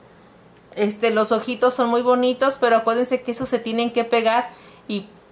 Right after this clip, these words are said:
el chiste de eso es que lo puedan meter a, a lavar en la lavadora a mano y que no se les caiga, porque el pegamento rápido se les cae y ahí quedó.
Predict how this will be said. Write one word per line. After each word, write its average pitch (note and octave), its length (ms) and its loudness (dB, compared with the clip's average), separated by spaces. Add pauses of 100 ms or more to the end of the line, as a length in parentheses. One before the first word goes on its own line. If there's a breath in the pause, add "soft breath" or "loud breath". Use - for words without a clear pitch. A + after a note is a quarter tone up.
(120)
el F#3 420 -4
chiste C4 380 -4
de C4 100 6
eso B3+ 160 2
es B3+ 100 -8
que B3+ 160 0
lo G#3+ 140 2
puedan A3 320 2
meter A3 320 0
a, G#3+ 340 6
a F3+ 300 -2
lavar F#3+ 600 2 (340)
en F#3+ 80 -4
la F3+ 120 2
lavadora G3 840 4
a - 20 2
mano G#3+ 460 2
y A#3+ 60 -4
que G3+ 160 -2
no G#3 120 0
se G#3+ 120 -4
les A3 180 -4
caiga, A3+ 280 2
porque G3 220 -6
el F#3 60 -10
pegamento G3+ 500 -2
rápido G#3+ 400 0
se G3 140 -4
les F3 220 -4
cae G#3+ 180 2
y G3+ 160 -2
ahí F3 140 2
quedó. G#3 400 0